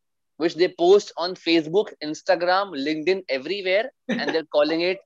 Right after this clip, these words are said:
social media marketing, which is not the reality। So the scope is very high for digital marketers because jewelers, they are in hunt of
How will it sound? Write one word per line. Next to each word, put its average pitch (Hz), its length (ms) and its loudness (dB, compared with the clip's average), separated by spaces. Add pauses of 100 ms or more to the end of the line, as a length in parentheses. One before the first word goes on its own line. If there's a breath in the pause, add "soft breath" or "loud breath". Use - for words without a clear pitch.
(220)
social 165 540 0
media 143 300 -2
marketing, 113 520 -6
which 104 120 -16
is 131 180 -10
not 123 320 0 (440)
the 123 140 2
reality। 107 600 -2 (360)
So 220 80 2
the 226 60 4
scope 277 520 2
is 233 140 6
very 147 300 4
high 107 340 2 (800 soft breath)
for 202 120 6
digital 175 260 4
marketers 107 640 2 (420)
because 180 260 6
jewelers, 185 560 6 (160)
they 165 160 4
are 208 160 8
in 233 120 6
hunt 254 680 2
of 220 140 8